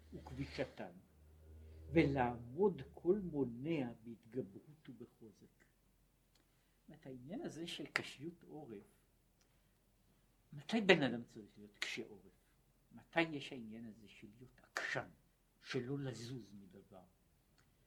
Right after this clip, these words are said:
כשהכל חלק ובהיר ויפה, והכל הולך, כל העולם בהיר, שם אינני צריך להיות קשה עורף, שם הכל הוא חלק. מתי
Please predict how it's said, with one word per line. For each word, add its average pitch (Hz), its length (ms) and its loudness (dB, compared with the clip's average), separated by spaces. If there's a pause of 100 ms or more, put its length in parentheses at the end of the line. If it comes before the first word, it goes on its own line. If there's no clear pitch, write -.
(340)
כשהכל - 720 -6
חלק - 720 -2 (420)
ובהיר 117 760 -2
ויפה, 101 680 -6 (420)
והכל 120 600 -6
הולך, 107 480 -10 (120)
כל 143 180 -12
העולם 120 440 -10
בהיר, 113 400 -10 (340)
שם 185 220 -4
אינני 160 320 -8
צריך 131 280 -16 (100)
להיות 123 180 -14
קשה - 320 -2
עורף, 120 260 -10 (320)
שם 143 240 -12
הכל 131 280 -16
הוא - 100 -18
חלק. - 520 -14 (400)
מתי 131 300 0